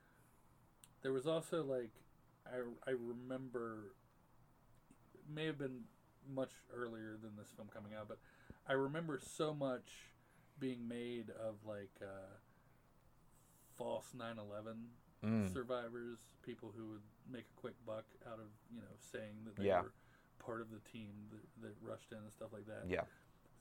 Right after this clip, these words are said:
Speaker 1: And it's nice to see somebody like that get their comeuppance.
Speaker 2: Yes.
Speaker 1: <laughs> Um, so, uh, Dagan awakens in a cage in an abandoned asylum and is told that his wife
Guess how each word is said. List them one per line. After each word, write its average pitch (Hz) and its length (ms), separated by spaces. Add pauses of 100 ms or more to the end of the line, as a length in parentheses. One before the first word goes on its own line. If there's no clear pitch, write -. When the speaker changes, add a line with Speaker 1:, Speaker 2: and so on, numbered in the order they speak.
(100)
Speaker 1:
And 135 340 (260)
it's 151 260
nice 156 260
to 143 80
see 139 160
somebody 123 300
like 110 220
that 107 200
get - 160
their 104 120
comeuppance. 110 520
Speaker 2:
Yes. - 420
Speaker 1:
<laughs> - 760
Um, 131 560 (1400)
so, 135 480 (720)
uh, 123 380 (120)
Dagan 170 480
awakens 160 720
in 147 120
a 127 60
cage 160 760 (840)
in 139 60
an 139 80
abandoned 143 440
asylum 135 680 (920)
and 127 120
is - 80
told 139 280
that 127 120
his 113 180
wife 127 200